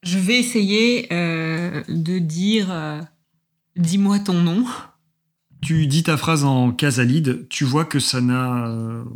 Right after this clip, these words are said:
Speaker 2: qu'il n'y a pas de réaction ou de réponse particulière. Par contre, tu vois, bah, celui de gauche, parce que celui de droite, toujours avec son visage, euh, arraché, ne, ne, ne produit que des borborigmes,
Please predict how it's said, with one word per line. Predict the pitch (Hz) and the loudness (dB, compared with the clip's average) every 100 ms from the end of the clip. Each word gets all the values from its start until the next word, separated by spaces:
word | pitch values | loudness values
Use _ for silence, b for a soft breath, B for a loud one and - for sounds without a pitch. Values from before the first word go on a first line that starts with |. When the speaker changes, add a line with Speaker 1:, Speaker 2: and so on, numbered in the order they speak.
| 120 113 | -10 -10
Speaker 2:
qu'il | 208 127 143 | -10 -4 -2
n'y | 135 | -2
a | |
pas | 151 151 | -2 -2
de | |
réaction | 143 131 139 139 - 147 151 | -2 0 -2 -2 -2 0 0
ou | 131 | 0
de | 123 | 0
réponse | 120 123 135 123 | 0 -2 -2 -2
particulière. | 131 - 113 117 104 101 - _ _ b - | -4 -4 -6 -6 -8 -10 -16 _ _ b -4
Par | 135 | 0
contre, | 185 196 139 | 2 0 0
tu | 127 | 0
vois, | 120 120 135 170 | 2 4 2 0
bah, | 120 117 | -2 -2
celui | - 139 139 | 0 2 4
de | 135 | 2
gauche, | 135 208 - | 2 0 -2
parce | 127 | -2
que | 139 | -2
celui | 127 127 | 0 0
de | 120 | 2
droite, | 120 135 135 | 2 0 -2
toujours | 131 127 139 | -2 0 2
avec | 123 123 | 0 0
son | 123 | -2
visage, | 120 117 131 120 117 | -2 0 0 0 -4
euh, | 117 123 | -6 -8
arraché, | 127 123 120 - 135 | -6 -4 -2 0 2
ne, | 123 120 113 | 2 2 0
ne, | 117 113 | -2 -2
ne | 123 | -4
produit | 120 135 135 | 0 2 2
que | 135 | 2
des | 123 | 2
borborigmes, | 113 117 117 127 202 143 | 0 0 2 2 2 0